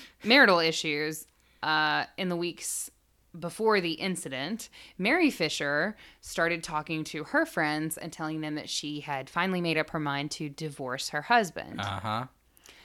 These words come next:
Speaker 1: Um, and there were more and more frequent fights. Sometimes the neighbors would hear some of those fights. And, uh, on one particular, uh, morning,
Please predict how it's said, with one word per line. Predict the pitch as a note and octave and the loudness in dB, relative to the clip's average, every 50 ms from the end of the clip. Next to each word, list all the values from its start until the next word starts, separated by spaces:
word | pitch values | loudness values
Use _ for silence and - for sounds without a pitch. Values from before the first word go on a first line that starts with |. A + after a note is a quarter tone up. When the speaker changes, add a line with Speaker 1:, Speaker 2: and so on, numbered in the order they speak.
| - - - _ _ - _ _ | -20 -20 -20 _ _ -20 _ _
Speaker 1:
Um, | - E3 D#3+ D#3 D3+ D3 D3 D3 D3 D3 D3 D3 - - - _ _ _ _ _ _ _ _ - | -4 -2 0 2 2 0 0 -2 -4 -6 -6 -8 -10 -12 -16 _ _ _ _ _ _ _ _ -2
and | F#3 F#3 F#3 F3+ F3+ F#3 | 0 2 2 4 4 6
there | F3+ F3 F3 F3 | 6 6 6 6
were | F3 F3 E3+ | 4 2 2
more | F3 F3 E3+ E3+ | 2 2 4 4
and | E3+ E3+ | 4 2
more | E3 D#3+ D#3+ | 2 2 0
frequent | D#3+ - - F3+ E3+ - E3 D#3 D#3 - - - | -2 -4 -6 -6 -4 -2 -2 -4 -4 -4 -8 -14
fights. | - - - - C4 C4 G#3 D#3+ D#3 E3+ - - - - - - | -20 -20 2 6 8 8 8 6 4 0 -2 -2 -4 -4 -4 -4
Sometimes | - - - F3+ E3+ F3 F3 D#3 D#3 D#3 D#3+ D3+ - - - _ | -4 -4 -4 -2 -2 0 0 0 0 0 0 0 0 0 0 _
the | - E3+ E3 | -8 -6 -4
neighbors | E3 F3 F3+ F3+ E3+ E3 D#3+ D#3+ D3+ D3 - - - - - | 0 0 0 0 2 2 0 0 0 -2 -4 -8 -10 -12 -12
would | F3 E3 D3+ - | -10 -10 -8 -4
hear | - D#3 D3+ C#3+ | -2 -2 -2 -2
some | - - D#3 | -4 -6 -8
of | D3 C#3+ | -8 -6
those | D3 C#3+ C#3 - | -6 -6 -6 -6
fights. | - C#3+ C3+ C#3 C#3+ A#2 - - - | -4 -2 -2 -2 -2 -2 -6 -8 -8
And, | - D#3 D3+ D3 D3 C#3+ C#3+ C#3+ C#3+ C#3 - - - | -6 -6 -4 -2 -2 -2 -4 -4 -6 -8 -10 -10 -8
uh, | - D3 C#3+ C#3+ C#3 C#3 C#3 C#3 D3 D3 - - - - - - _ _ _ - | -6 -6 -4 -4 -4 -4 -4 -4 -4 -6 -8 -14 -20 -20 -20 -20 _ _ _ -2
on | E3 E3 E3 E3 D#3+ | -2 0 0 0 2
one | F#3+ G3+ G#3+ A3+ G#3+ | 2 2 4 2 2
particular, | - A3 G3+ - F3 - E3 D#3 D#3+ - - - - - | 0 -2 -4 -4 -6 -8 -6 -6 -6 -6 -8 -12 -12 -10
uh, | - D3 C#3 C3+ F2 - - - - _ | -8 -6 -4 -4 -6 -6 -8 -10 -10 _
morning, | - G3+ G#3+ G#3 F#3 D#3 - F#3 G3 F3+ | 0 2 2 2 2 0 -2 -4 -6 -8